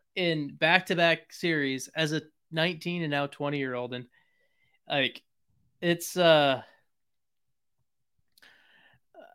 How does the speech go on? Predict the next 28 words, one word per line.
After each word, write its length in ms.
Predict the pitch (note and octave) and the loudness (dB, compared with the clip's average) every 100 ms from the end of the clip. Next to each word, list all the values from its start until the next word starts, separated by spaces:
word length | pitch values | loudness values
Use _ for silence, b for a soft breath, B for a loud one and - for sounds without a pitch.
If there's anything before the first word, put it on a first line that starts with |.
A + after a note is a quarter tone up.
| - C#2+ _ - D#3+ | -20 -20 _ -4 0
I, 140 | D#3+ | 0
I, 440 | - F#3+ G3 F3+ A3 | 4 6 6 6 6
I 40 | |
like 440 | A#3 F3 E3 F#3 - | 6 4 4 2 -2
the, 260 | D#3+ E3 | -2 -2
another 380 | E3+ F#3 G#3 F#3+ | -2 0 2 2
random 440 | D3+ D#3+ E3+ E3 D3+ | 2 2 2 2 0
Wyatt 320 | D3+ D3 C#3+ | 2 2 0
Johnston 500 | C#3+ C#3 D3 - B2 | -2 -4 -4 -10 -10
side 380 | - C3 D3 D3+ | -6 -4 -4 -2
fact. 320 | E3+ E3+ - | -2 -2 -4
I 80 | F3+ | -4
love 400 | F3 D#3+ F3+ F#3 | -2 2 2 2
the 100 | F#3 | -4
fact 400 | - D3+ D#3+ - | -2 0 0 0
that 280 | D3+ D3 - | 0 0 -4
he 520 | D#3+ D#3 D3+ D3 C#3+ | -6 -2 -2 -2 -4
has 200 | C#3+ C#3 | -4 -8
been, 340 | C3+ D3 C#3 | -6 -4 -4
'cause 140 | C3 C3+ | -6 -8
the 100 | C#3+ | -8
Stars 360 | - F#3 A3 | -4 0 0
have 80 | F#3+ | -2
always 240 | D#3 D#3 C#3+ | -2 -2 -4
been 160 | C#3+ | -8
kind 220 | C#3 C3+ | -6 -6
of, 120 | C3+ C3 | -6 -6
like, 160 | A#2 | -8